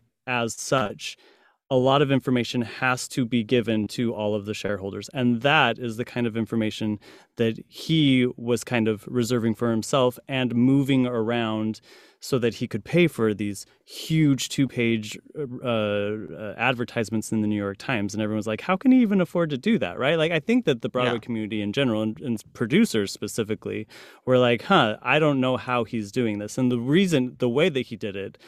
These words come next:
Speaker 1: was by not telling the shareholders what money he was using and where.
Speaker 2: Yeah. He,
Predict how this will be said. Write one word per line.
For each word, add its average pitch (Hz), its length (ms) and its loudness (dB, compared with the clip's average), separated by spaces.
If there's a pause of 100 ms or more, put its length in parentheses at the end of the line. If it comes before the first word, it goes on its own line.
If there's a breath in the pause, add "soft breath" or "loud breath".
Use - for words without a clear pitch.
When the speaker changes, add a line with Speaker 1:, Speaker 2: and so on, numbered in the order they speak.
(400 loud breath)
Speaker 1:
was 127 160 2
by 120 120 4
not 113 180 2
telling 107 260 0
the 101 60 -2
shareholders 98 560 -4
what 117 320 -2
money 107 220 0
he 107 140 -6
was 98 160 -8
using 98 240 -8
and 98 120 -10
where. - 220 -16 (800)
Speaker 2:
Yeah. 113 300 0 (360 soft breath)
He, 190 180 0